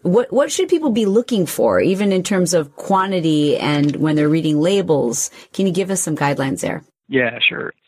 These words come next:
Speaker 2: So I talked about, you know, the work that we did and, and other people have done. And I, and I, I do think it's important from the data, if you go to the peer review data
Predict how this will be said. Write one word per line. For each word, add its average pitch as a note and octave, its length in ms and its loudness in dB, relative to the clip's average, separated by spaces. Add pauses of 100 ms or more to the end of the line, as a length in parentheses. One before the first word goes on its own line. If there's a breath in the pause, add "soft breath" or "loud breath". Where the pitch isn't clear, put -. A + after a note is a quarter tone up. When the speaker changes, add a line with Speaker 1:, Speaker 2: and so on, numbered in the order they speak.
Speaker 2:
So A#2+ 280 -8
I B2+ 100 -4
talked D3 280 -4
about, B2 580 -4 (140)
you A#2 60 -14
know, G#2 400 -10 (100)
the G#2 120 -2
work A2+ 320 -2 (120)
that G2+ 220 -2
we A#2 180 -4
did G#2+ 460 0
and, G2 240 -12
and G#2 120 -8
other A2 200 -4
people G#2 280 -8
have F#2+ 100 -12
done. G2+ 320 -6
And G#2+ 180 -10
I, G#2 180 -6
and A2 140 -6
I, G#2+ 180 -2
I A#2+ 80 -2
do E3 180 -2
think E3+ 200 -4
it's A#2+ 140 -6
important A2 580 -6 (120)
from A2+ 180 -6
the G#2+ 80 -4 (100)
data, G#2+ 380 0
if - 180 -8
you A#2+ 60 -10
go A2+ 120 -4
to G#2+ 140 -4
the G2+ 100 -6
peer A#2+ 320 -2
review G#2+ 220 -4
data G#2 560 0